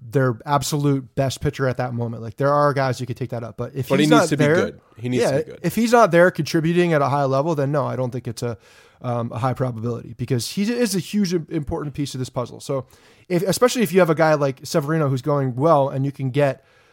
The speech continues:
Speaker 1: you know, two starts out of him in a short series, like, that's huge if you can have that guy. So yeah, I think he's definitely a, an important cog, no doubt about it. Like, you'd be a moron to say that he wasn't, but,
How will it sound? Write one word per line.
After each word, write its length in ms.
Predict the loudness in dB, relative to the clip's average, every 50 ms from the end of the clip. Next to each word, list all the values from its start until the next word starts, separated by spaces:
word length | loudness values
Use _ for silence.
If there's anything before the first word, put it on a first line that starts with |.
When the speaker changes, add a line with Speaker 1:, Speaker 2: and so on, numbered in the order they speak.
| _ _ _
Speaker 1:
you 80 | -4 -2
know, 100 | -2 -2
two 180 | -2 0 0 0
starts 360 | 0 2 2 0 2 2 0
out 120 | 0 0
of 60 | 0
him 140 | 0 0 0
in 80 | 0 0
a 40 | -2
short 260 | -2 -2 -2 -2 -2
series, 320 | -4 -4 -4 -4 -4 -6
like, 140 | -10 -12 -10
that's 200 | -10 -8 -6 -4
huge 360 | -4 -2 -2 -4 -4 -8 -16 _ _ _ _ _ _ _
if 200 | -6 -6 -4 -4
you 80 | -6 -4
can 100 | -2 -2
have 160 | 0 0 0
that 180 | -2 -4 -6
guy. 280 | -8 -10 -10 -10 -14 -16 -16
So 480 | -16 -14 -2 2 2 2 2 0 -2 _ _
yeah, 220 | 2 2 2 2
I 100 | 2 -4
think 200 | -2 -2 -2 -2
he's 180 | -2 -4 -4 -4
definitely 460 | -2 -2 -2 -2 -2 -6 -4 -4 -4
a, 100 | -4 -4 -6
an 120 | -8 -8
important 380 | -8 -6 -6 -8 -8 -6 -8 -8
cog, 400 | -4 -2 0 0 0 -2 -2 -4
no 240 | -2 0 2 2 2
doubt 240 | 2 2 0 -2 -4
about 280 | -4 -4 -4 -4 -4
it. 100 | -4 -4
Like, 180 | -6 -8 -10 -12 _ -20 -20 -20 -10 _
you'd 120 | -6 0
be 80 | 2 2
a 60 | 2
moron 580 | 4 4 4 8 8 8 8 8 4 2 0 -2
to 100 | -6 -6
say 180 | -4 -2 -2 -2
that 100 | -2 -2
he 100 | -4 -4
wasn't, 460 | -4 -2 -2 -2 -2 -2 -4 -6 -10 _ _ -20 -20 _ _
but, 300 | 2 2 2 2 0 _